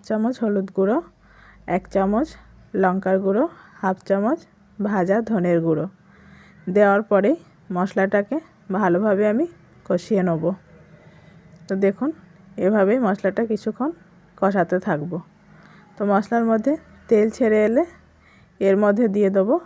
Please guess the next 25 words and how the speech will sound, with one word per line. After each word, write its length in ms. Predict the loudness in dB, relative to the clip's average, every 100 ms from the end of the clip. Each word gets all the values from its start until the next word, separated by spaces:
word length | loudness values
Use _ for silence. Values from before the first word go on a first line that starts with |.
| -10 _ _ _ _ _ _ _ -2
পোস্ত, 340 | -2 -2 0 2 0 -8 _ _ _ -6
কাঁচা 260 | -2 0 2 0
লঙ্কা 280 | 0 -2 -2 -4 -4
বেটে 200 | -2 -2
রেখেছিলাম। 500 | -2 -4 -4 -2 -2 -6 _ _ _ _ _ -6
তো 40 | -2
আমি 100 | 0 0
এখানে 200 | 0 -2 -2
চার 160 | -2 -2 -2
চামচ 280 | -2 -2 -4
মতো 160 | -6 -6 -4
পোস্ত 280 | -6 -6 -6 -6 -8 _ _ _ _ -20 _ -6
আর 80 | -4
দুটো 180 | -2 -2 -2
কাঁচা 200 | -4 -2
লঙ্কা 280 | -2 -4 -4 -8 _ -6
বেটে 200 | -4 -2 -2
রেখেছিলাম, 480 | -4 -6 -6 -4 -4 -8 -8
সেটা 220 | -4 -2 0
এর 80 | 0 -2
মধ্যে 240 | -4 -8 -12 _ _ _ -6 -2
দিয়ে 160 | -2 -2
দিচ্ছি। 320 | -6 -10 -14 -14 _ _ _ _ _ _ _ _ _ _
তো 60 | -2 0
সেটাও 260 | 2 2